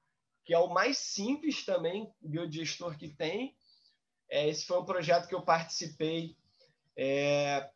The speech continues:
junto ao, ao F R J e à Ecocem, onde a gente testou a codigestão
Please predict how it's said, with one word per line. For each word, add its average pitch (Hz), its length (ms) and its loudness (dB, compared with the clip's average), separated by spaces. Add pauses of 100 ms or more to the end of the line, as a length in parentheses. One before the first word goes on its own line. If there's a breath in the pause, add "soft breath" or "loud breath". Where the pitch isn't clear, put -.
(200)
junto 160 480 -2
ao, 151 300 4
ao 143 100 2
F 147 200 -2
R 151 160 -2
J 160 540 4
e 156 100 4
à 151 140 6
Ecocem, 151 680 -4 (580)
onde 147 240 -2
a 160 80 0
gente 165 800 -4
testou 165 560 4
a 170 80 10
codigestão 180 960 -2